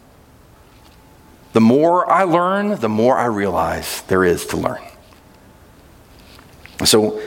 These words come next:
how are you working to increase your understanding of the Bible? And then secondly, how are you investing that wisdom that you've already learned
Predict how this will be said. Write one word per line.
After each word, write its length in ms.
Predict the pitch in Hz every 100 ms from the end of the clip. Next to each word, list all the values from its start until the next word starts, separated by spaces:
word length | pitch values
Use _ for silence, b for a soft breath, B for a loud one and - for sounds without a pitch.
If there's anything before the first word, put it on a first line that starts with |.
| B
how 240 | - 127 170
are 60 |
you 260 | 175 196 170
working 380 | 139 160 180 165
to 80 |
increase 320 | 156 160 160 -
your 80 |
understanding 400 | 160 156 151 147
of 60 | 143
the 60 | 131
Bible? 280 | 135 104
And 80 | 98
then 60 | 101
secondly, 520 | - 180 143 107 104 B B
how 300 | - 175 202
are 80 | 190
you 320 | 135 147 220
investing 880 | 208 175 120 160 - - 202 196 156
that 340 | 117 156 180 127
wisdom 500 | 135 175 180 175 170
that 140 | 135
you've 160 | 131 113
already 320 | 131 135 131
learned 600 | 113 117 98 80 82 -